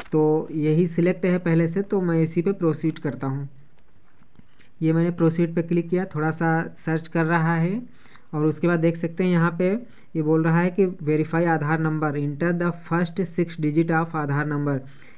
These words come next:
यानी आधार के first छः अंक डालने हैं शुरू, starting के। तो मैं number डाल लेता हूँ।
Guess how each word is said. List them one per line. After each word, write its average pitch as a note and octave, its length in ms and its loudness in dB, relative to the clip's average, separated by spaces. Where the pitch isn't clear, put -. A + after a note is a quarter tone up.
यानी D#3+ 140 2
आधार D#3+ 480 2
के F#3+ 180 0
first E3+ 480 0
छः E3+ 300 0
अंक E3+ 120 0
डालने D3 360 0
हैं D3 180 -4
शुरू, D3 340 -4
starting D3 520 -2
के। C3+ 120 -2
तो D3+ 80 -4
मैं D3 340 -4
number D#3 340 0
डाल E3 180 4
लेता E3 260 2
हूँ। D#3+ 160 0